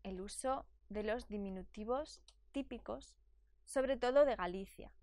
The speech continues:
Retrata el lenguaje y las construcciones prevalecientes en las regiones donde transcurre la acción. Dota a sus personajes con un habla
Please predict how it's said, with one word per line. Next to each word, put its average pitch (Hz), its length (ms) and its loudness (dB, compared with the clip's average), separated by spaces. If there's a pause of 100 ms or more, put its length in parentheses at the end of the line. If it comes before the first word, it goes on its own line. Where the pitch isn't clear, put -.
(1000)
Retrata 214 640 6
el 214 80 2
lenguaje 196 680 -4 (100)
y 226 120 -4
las 226 200 0
construcciones 214 960 -8 (240)
prevalecientes 196 960 -6 (680)
en 240 140 0
las 269 180 6
regiones 214 840 -6 (360)
donde 226 320 0
transcurre 233 880 -4 (120)
la 208 260 0 (160)
acción. - 680 -12 (2000)
Dota 240 420 8
a 302 60 6
sus 240 220 -6
personajes 214 840 -4 (200)
con 226 180 0
un 254 280 0
habla 247 500 6